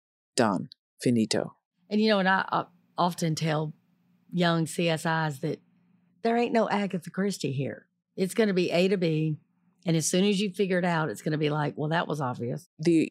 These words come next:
Speaker 1: hallmark of any good investigator, as you well know,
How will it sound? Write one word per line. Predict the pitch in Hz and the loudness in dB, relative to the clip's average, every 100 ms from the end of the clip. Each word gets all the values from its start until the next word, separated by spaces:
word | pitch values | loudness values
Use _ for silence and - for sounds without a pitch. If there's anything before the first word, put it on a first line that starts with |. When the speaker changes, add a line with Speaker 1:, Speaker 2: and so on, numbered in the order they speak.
| - | -2
Speaker 1:
hallmark | 160 175 185 175 160 | 0 2 4 2 2
of | 151 | 2
any | 151 | 2
good | 151 160 | 2 0
investigator, | 147 131 127 - 135 135 165 175 | 2 0 0 0 2 2 4 2
as | 120 117 | 2 0
you | 113 123 139 | 0 2 2
well | 120 120 | 4 2
know, | 120 113 120 | 2 0 0